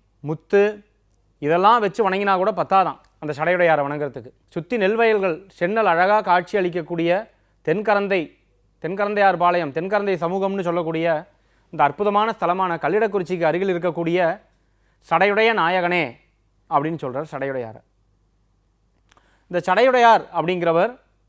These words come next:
சடை தரித்த சாஸ்தாவா பாலஸ்வரூபத்துல உட்கார்ந்துட்டு இருக்கார். இங்க என்ன ஒரு விசேஷம் அப்படின்னா, சாஸ்தா அருகே தன்னுடைய தாயாரோட உட்கார்ந்துட்டு இருக்கார். எந்த ஸ்தலத்திலையும் இல்லாத மாதிரி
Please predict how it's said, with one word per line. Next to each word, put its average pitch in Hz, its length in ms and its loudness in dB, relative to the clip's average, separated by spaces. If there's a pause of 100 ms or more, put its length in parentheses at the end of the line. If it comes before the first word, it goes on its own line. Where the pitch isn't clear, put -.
(600)
சடை 202 440 2
தரித்த 226 600 0 (1160)
சாஸ்தாவா 208 760 2 (360)
பாலஸ்வரூபத்துல 185 1000 0 (1300)
உட்கார்ந்துட்டு 170 300 0
இருக்கார். 123 280 -12 (1300)
இங்க 202 160 2
என்ன 226 120 2
ஒரு 285 100 -2
விசேஷம் 220 400 -4
அப்படின்னா, 175 520 -4 (380)
சாஸ்தா 247 840 -2
அருகே 254 400 2
தன்னுடைய 220 440 -4
தாயாரோட 254 500 2
உட்கார்ந்துட்டு 180 320 0
இருக்கார். 135 320 -8
எந்த 190 240 -2
ஸ்தலத்திலையும் 226 460 -2
இல்லாத 196 200 0
மாதிரி 165 460 -4